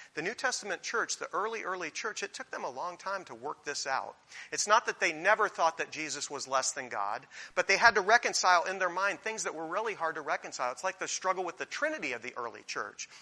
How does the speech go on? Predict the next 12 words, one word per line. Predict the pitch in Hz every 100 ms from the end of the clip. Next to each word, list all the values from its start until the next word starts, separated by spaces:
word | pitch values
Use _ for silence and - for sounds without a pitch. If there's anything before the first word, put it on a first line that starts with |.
| - -
Same, | - 247 262 165 - - -
we | 240
struggled | - - 254 240 180
with | 175
the | 180
doctrine | 185 190 208 208
of | 180
Christ, | - 233 202 -
the | -
early | 208 220
church | 214 247 262 -
did. | 123